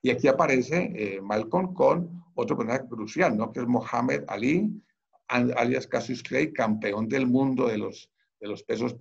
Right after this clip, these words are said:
pesados, que fue despojado del título porque se negó a ir a combatir a, a, a Vietnam, ¿no?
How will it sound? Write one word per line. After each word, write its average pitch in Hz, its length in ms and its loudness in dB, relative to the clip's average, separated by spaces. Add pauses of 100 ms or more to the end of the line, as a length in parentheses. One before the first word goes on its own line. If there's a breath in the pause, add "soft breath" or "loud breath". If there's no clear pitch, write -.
(140)
pesados, 131 580 0 (380 soft breath)
que 139 320 2
fue 139 220 4
despojado 135 520 2
del 127 200 0
título - 440 0
porque 110 320 -6
se 107 180 -8
negó 107 400 2
a 139 100 4
ir 131 100 0
a 135 100 0
combatir 110 480 -4
a, 107 180 2
a, - 1080 -18
a 95 80 -18
Vietnam, 92 480 -20
¿no? 120 180 -20